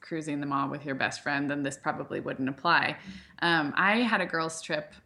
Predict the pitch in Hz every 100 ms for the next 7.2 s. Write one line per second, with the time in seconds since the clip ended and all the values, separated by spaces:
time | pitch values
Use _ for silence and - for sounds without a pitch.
0 | - 165 160 156 151 151 165 175 165 156
1 | 151 147 143 147 143 131 131 147 - 156
2 | 151 135 135 147 156 151 143 143 143 143
3 | 143 139 139 - 143 - 247 220 190 180
4 | - 151 151 - - 147 143 139 127 -
5 | 156 139 139 143 151 156 151 160 151 139
6 | 143 - - 170 - 208 202 - 165 165
7 | 147 -